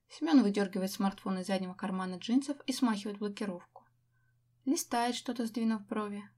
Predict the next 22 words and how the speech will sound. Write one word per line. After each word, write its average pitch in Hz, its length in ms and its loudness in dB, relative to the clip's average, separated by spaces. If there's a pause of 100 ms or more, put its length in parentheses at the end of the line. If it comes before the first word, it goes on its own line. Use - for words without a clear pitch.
а 202 80 0
потом 196 320 0
разворачивает 247 580 -2
экран 190 320 -4
ко - 140 -12
мне. 185 340 -8 (1120)
Внутри 233 320 0
все 269 200 0
обмирает, 220 500 2
когда - 320 -2
я 190 60 2
вижу 185 180 -4
совсем 196 440 -4
не 247 120 2
то, 208 180 -6
что 190 220 -8
ожидала. 196 580 -8 (840)
Фотка 202 260 -4
не 196 120 4
в 202 40 -4
сиреневом 254 500 4
бюстгальтере, 262 720 0